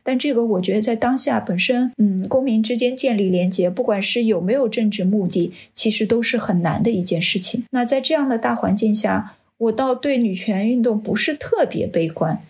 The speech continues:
因为你看的话，其实从近年以来，唯一还能够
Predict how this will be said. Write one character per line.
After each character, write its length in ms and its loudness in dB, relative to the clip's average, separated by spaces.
因 100 -2
为 160 2
你 140 0
看 320 0
的 100 2
话， 460 -2
其 140 -2
实 200 2
从 460 0
近 240 -2
年 260 2
以 80 2
来， 440 0
唯 220 0
一 160 0
还 220 -2
能 240 2
够 380 0